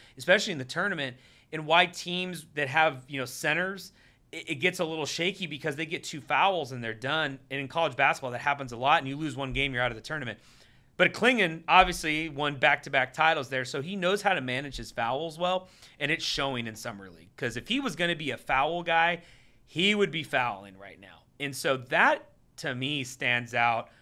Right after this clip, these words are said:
more so than anything else. His rebounding's great. The block shots and the shots that he alters, they always say this all the time about shot blockers, right? It's not the amount of blocks you get, it's the shots that altered that are mattered, and those aren't,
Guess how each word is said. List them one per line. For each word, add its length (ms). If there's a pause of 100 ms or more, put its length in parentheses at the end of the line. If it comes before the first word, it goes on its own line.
(140)
more 240
so 260
than 260
anything 520
else. 340 (240)
His 220
rebounding's 600
great. 380 (160)
The 100
block 380
shots 460
and 80
the 40
shots 360
that 80
he 180
alters, 460
they 140
always 200
say 140
this 200
all 140
the 80
time 300 (340)
about 260
shot 300
blockers, 400
right? 220
It's 160
not 240 (320)
the 80
amount 180
of 80
blocks 340
you 80
get, 220
it's 140
the 80
shots 340
that 100
altered 440
that 100
are 80
mattered, 420
and 120
those 180
aren't, 160